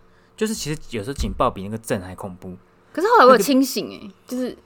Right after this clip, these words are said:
Speaker 1: 可是我
Speaker 2: 睡不下去。
Speaker 1: 我觉得那个震度没有很震欸，就是有感-，有感觉，可是呢，
Speaker 2: 有，我有
Speaker 1: 没-
Speaker 2: 感觉。
Speaker 1: 没有这么大，没有必须，没有，没有，没有必要警报报成这样，人家已经
Speaker 2: 没有，他有说，
Speaker 1: 一点半了。
Speaker 2: 他说是因为是很多的那个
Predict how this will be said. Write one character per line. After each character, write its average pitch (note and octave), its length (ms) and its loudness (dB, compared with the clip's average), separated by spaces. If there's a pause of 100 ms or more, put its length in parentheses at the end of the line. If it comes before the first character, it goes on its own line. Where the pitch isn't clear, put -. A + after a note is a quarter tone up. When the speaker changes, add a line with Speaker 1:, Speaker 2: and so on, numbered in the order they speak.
(640)
Speaker 1:
可 - 120 -6
是 G3+ 140 2
我 G3 60 6
Speaker 2:
睡 F#3+ 120 10
不 B3 80 2
下 A#3+ 200 2
去。 F#3+ 360 -10 (160)
Speaker 1:
我 C#3+ 140 -4
觉 C#3+ 120 -2
得 F3+ 40 4
那 G3 80 2
个 F3+ 80 0
震 F3+ 260 0
度 D3 140 -2
没 B2 140 0
有 B2 80 2
很 G2+ 200 -8
震 A2 200 -4
欸， - 240 -14 (960)
就 G3+ 100 -4
是 F#3+ 220 -6 (100)
有 D#3 160 4
感-， A#2 320 0
有 D3 160 0
感 C3 180 0
觉， F2+ 300 -12
可 - 100 -14
是 A2 120 -6
呢， C#3 200 -4 (380)
Speaker 2:
有， A3+ 400 6
我 - 80 0
有 - 60 4
Speaker 1:
没- - 40 4
Speaker 2:
感 F3 180 -2
觉。 E3 280 -8
Speaker 1:
没 C#3+ 200 4
有 B2 200 6
这 - 160 -4
么 A2 160 0 (340)
大， - 220 2 (680)
没 D3+ 120 4
有 F3+ 80 10
必 D3 160 2
须， D#3+ 140 -6
没 F3 100 4
有， F#3+ 80 6
没 E3 180 2
有， F#3+ 120 -2
没 E3+ 120 -2
有 G3 100 4
必 F#3 160 -2
要 F3 160 6
警 - 280 -8
报 C#3 160 4
报 C#3+ 200 10
成 G#2+ 180 -2
这 C3 80 2
样， A2+ 100 4
人 A2 140 0
家 D3 80 0
已 C3 60 0
经 F4 80 6
Speaker 2:
没 F4+ 80 6
有， - 40 2
他 F#4+ 100 6
有 D#4+ 40 8
说， B3 80 6
Speaker 1:
一 - 20 2
点 - 20 2
半 - 20 4
了。 C#4+ 100 6
Speaker 2:
他 E4 60 2
说 F4 100 0
是 E4+ 100 -4
因 E4+ 80 0
为 E4+ 120 2
是 E4+ 120 -8
很 A#3 200 -6
多 G#3 180 0
的 G#3+ 120 -2
那 G3+ 80 -4
个 F3+ 380 -2